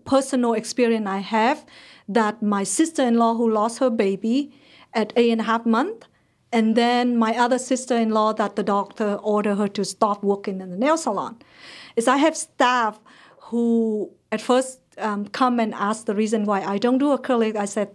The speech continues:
"That's the reason because of the," and also the, all the product I use don't have toluene, formaldehyde. And then they went and worked for their sister.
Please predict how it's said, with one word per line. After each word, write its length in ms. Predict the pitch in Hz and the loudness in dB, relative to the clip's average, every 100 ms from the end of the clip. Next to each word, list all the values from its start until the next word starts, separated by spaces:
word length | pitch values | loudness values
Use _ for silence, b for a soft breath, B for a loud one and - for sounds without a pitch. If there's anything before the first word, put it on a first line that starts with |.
| _ | _
"That's 200 | 214 220 | -2 -2
the 160 | 226 214 | -2 -2
reason 380 | 196 190 196 190 | -2 -4 -6 -4
because 320 | 190 185 175 | -4 -4 -8
of 180 | 185 - | -12 -8
the," 300 | 190 180 175 B B | -8 -6 -8 B B
and 120 | 233 | 0
also 260 | 202 220 233 | 2 2 0
the, 100 | - | 0
all 200 | 220 233 | 0 2
the 100 | 240 | 0
product 400 | 233 226 220 220 | -2 -2 -2 -4
I 80 | 202 | -6
use 300 | 196 208 208 | -4 -6 -6
don't 260 | - 202 | -8 -6
have 180 | 190 190 - | -6 -8 -10
toluene, 500 | - 208 196 214 208 | -6 -2 0 0 -2
formaldehyde. 760 | 214 202 202 208 202 196 196 208 B B B B | -2 0 0 0 -4 -8 -8 -8 B B B B
And 200 | 240 233 | 2 4
then 360 | 233 233 233 - | 4 2 0 -2
they 120 | 233 | 0
went 240 | 240 294 359 | 2 2 2
and 160 | 330 | 0
worked 200 | 247 240 | 2 0
for 160 | 240 226 | -2 -4
their 160 | 214 214 | -2 -6
sister. 680 | - 214 - 220 190 190 | -4 -4 -2 -4 -2 -4